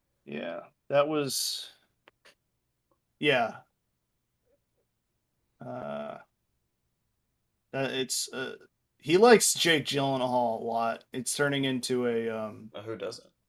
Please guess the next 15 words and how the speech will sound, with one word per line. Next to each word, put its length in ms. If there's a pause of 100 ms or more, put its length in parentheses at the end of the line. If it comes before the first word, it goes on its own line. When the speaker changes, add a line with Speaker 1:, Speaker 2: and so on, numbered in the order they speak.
(800)
Speaker 1:
Well, 160
no, 140
he's 180
a 40
good 140
actor. 580 (160)
Um, 520 (1500)
but 280
it's, 340
it's 200
turning 260
into 220
a 40
Johnny 360
Depp, 240